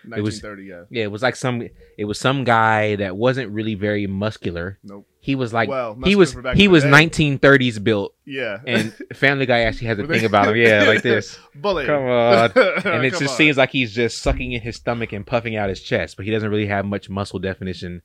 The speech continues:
Speaker 2: Right.
Speaker 1: And he's just, he's a big guy, but, you know, but then you start to see as we get into, like, the sixties, this idea that even though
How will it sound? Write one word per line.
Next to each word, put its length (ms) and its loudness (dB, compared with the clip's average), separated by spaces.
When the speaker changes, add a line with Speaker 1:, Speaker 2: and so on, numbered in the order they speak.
Speaker 2:
Right. 240 -12
Speaker 1:
And 120 -8
he's 220 -8
just, 280 -2
he's 160 -6
a 80 -6
big 340 0
guy, 480 -4
but, 300 -4
you 80 -6
know, 220 -8
but 100 -8
then 140 0
you 100 0
start 240 -2
to 60 -12
see 240 -4
as 100 -4
we 80 -4
get 180 -2
into, 200 -10
like, 260 -6
the 60 -18
sixties, 520 -12
this 160 -12
idea 580 -6
that 320 -8
even 340 -2
though 420 2